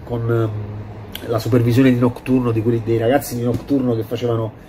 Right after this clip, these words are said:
dei libricini, insomma, che accompagnavano queste cassette, queste collane dedicate all'horror, al thriller, al poliziesco, al western, alla commedia. Ne hanno fatte tantissime,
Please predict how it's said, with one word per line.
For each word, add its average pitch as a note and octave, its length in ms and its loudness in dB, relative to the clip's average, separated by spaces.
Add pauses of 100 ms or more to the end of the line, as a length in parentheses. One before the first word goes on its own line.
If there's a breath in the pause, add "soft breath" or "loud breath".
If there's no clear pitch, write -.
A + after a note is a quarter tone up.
(240 loud breath)
dei B2 180 4
libricini, B2 540 2
insomma, A#2+ 280 -2
che A#2 100 2
accompagnavano A#2 640 0
queste A2+ 260 0
cassette, A#2+ 400 -2
queste A#2 260 -4
collane A#2+ 840 0 (360 loud breath)
dedicate G#2+ 440 -2
all'horror, A2 440 4
al G#2+ 140 -4
thriller, A2+ 320 -2
al G2 100 -6
poliziesco, A2 540 -6
al G2+ 60 -2
western, A#2 400 0
alla G#2+ 180 -2
commedia. G#2+ 320 -4
Ne G#2 80 -8
hanno C3 180 -2
fatte A#2 380 -2
tantissime, A#2 920 -4